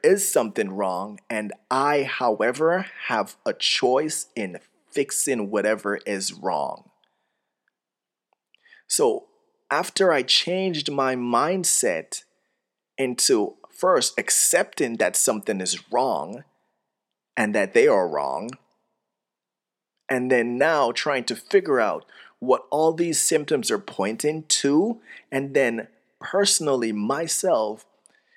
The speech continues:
addressing each symptom as they come and dealing with them how I know how to deal with them, I believe,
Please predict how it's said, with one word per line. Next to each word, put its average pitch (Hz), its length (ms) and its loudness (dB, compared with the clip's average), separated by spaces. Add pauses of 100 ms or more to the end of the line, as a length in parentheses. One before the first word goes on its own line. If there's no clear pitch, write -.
(140)
addressing 120 720 -2 (100)
each 160 360 -4
symptom 139 800 0 (120)
as 131 320 -2
they 117 200 0
come 139 600 -2 (160)
and 117 320 -2 (140)
dealing 180 340 2
with 135 140 0
them 120 160 4
how 135 520 0
I 143 220 -2
know 131 380 0
how 123 200 -4
to 120 160 -8
deal 101 300 -2
with 135 260 0
them, 190 360 -2 (1160)
I 147 140 2
believe, 143 680 2